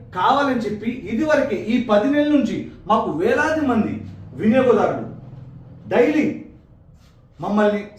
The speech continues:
సంప్రదిస్తున్నారు. విజయవాడలో ప్రాపర్టీ ఏ విధంగా ఉన్నాయండి, ఓపెన్ ల్యాండ్ ఏ విధంగా ఉంది, టూ బీహెచ్కే, త్రీ బీహెచ్కే మరియు విల్లాస్ మరియు దాంతోపాటు ఇండిపెండెంట్ హౌస్ ఒక వంద గజాల్లో, నూట యాభై గజాల్లో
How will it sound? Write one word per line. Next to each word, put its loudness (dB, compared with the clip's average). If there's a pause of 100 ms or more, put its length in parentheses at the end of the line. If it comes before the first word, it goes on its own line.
సంప్రదిస్తున్నారు. 0 (460)
విజయవాడలో 0
ప్రాపర్టీ -4 (560)
ఏ 6
విధంగా 2
ఉన్నాయండి, -2 (380)
ఓపెన్ 2
ల్యాండ్ 0
ఏ 2
విధంగా 0 (100)
ఉంది, -4 (320)
టూ -4 (120)
బీహెచ్కే, -2 (120)
త్రీ -4 (100)
బీహెచ్కే -2
మరియు -2 (100)
విల్లాస్ -2 (640)
మరియు 4 (680)
దాంతోపాటు -2 (140)
ఇండిపెండెంట్ 0
హౌస్ -4 (220)
ఒక -8 (100)
వంద 0 (100)
గజాల్లో, 2 (100)
నూట -2
యాభై 2
గజాల్లో 0